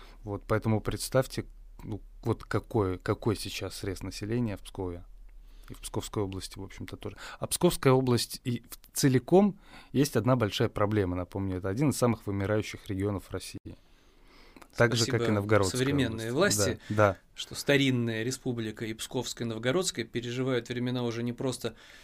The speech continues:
Speaker 2: времена упадка экономического, а такого демографического. Ну да, я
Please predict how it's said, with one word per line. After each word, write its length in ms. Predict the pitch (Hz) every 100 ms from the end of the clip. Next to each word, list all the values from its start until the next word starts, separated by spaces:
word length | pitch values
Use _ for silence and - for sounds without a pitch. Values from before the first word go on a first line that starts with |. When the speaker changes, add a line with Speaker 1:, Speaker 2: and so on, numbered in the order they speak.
| - - -
Speaker 2:
времена 300 | 135 127 120
упадка 340 | 110 117 - 117
экономического, 800 | 123 123 160 214 - - 113 107
а 40 |
такого 260 | 117 - 117
демографического. 1080 | 123 123 123 113 110 - 131 - 117 107 117
Ну 140 | 127 160
да, 120 | 165
я 340 | 120 113 117